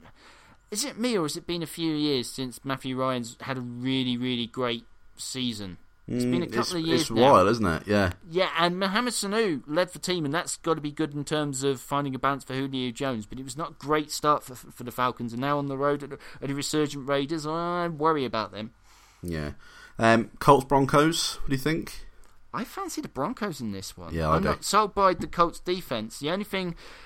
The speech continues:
Speaker 1: that, that makes me worry about it is that amount of points and, and Andrew Luck looked like Andrew Luck that everybody expects him to look at. It, it's just that he couldn't do enough because of that defense. So
Speaker 2: Yeah.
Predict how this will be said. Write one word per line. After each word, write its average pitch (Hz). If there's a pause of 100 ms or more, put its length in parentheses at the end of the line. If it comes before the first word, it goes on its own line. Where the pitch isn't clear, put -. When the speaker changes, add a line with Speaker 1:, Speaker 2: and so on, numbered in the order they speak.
(140)
Speaker 1:
that, -
that 160
makes 156
me 147
worry 151
about 113
it 120
is 127
that 151
amount 147
of -
points 143
and, 131
and 131
Andrew 143
Luck 143
looked 156
like 135
Andrew 131
Luck 139
that 127
everybody 135
expects -
him 123
to 110
look 113
at. 117
It, 120
it's 127
just -
that 127
he 123
couldn't 127
do 135
enough 123
because 123
of 117
that 123
defense. 127
So 127
Speaker 2:
Yeah. 117